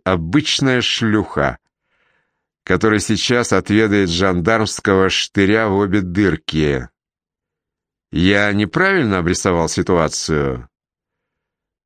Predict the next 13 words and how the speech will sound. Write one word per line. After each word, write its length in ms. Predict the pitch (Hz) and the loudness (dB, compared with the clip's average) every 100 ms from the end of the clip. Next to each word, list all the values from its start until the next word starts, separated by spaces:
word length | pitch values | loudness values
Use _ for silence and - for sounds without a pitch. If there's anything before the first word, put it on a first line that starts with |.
| _ _ _ _ - | _ _ _ _ -14
«Сдохнешь, 1200 | 64 71 71 76 98 85 - 78 69 - - - _ _ _ _ _ _ _ | -10 -8 -6 0 2 2 0 -2 -2 -4 -6 -8 _ _ _ _ _ _ _
баллонка 1080 | 73 71 101 107 101 82 - 78 71 62 - _ | -6 0 2 4 2 0 0 0 0 -4 -12 _
при 140 | - 90 | -2 0
буржуазии». 1040 | 85 82 87 87 78 78 80 67 58 55 _ _ _ _ _ _ _ _ _ _ _ _ _ _ _ | 2 0 2 0 0 -2 0 0 -4 -8 _ _ _ _ _ _ _ _ _ _ _ _ _ _ _
«Возможно», 1120 | - 143 202 185 180 165 165 151 165 160 156 - _ _ _ _ _ _ _ 107 | 0 2 2 0 2 2 2 2 2 2 0 -4 _ _ _ _ _ _ _ -2
задумчиво 680 | 131 151 147 156 135 135 | 2 2 4 4 4 2
сказал 400 | 127 - 127 131 123 | 2 0 2 2 2
лейтенант, 840 | 120 98 123 117 104 92 82 - _ _ _ _ _ _ _ _ _ | 2 2 2 2 2 0 -4 -10 _ _ _ _ _ _ _ _ _
«но 440 | - 110 135 151 151 | 0 4 4 4 2
когда-то 800 | 151 139 110 117 120 123 156 160 | 0 0 2 2 2 0 2 0
это 360 | - 156 156 160 | 2 0 2 2
еще 460 | 160 - - 165 | 2 0 0 0
будет. 1120 | 151 147 160 160 156 127 92 90 82 76 69 | 0 0 4 4 4 2 2 2 2 0 -4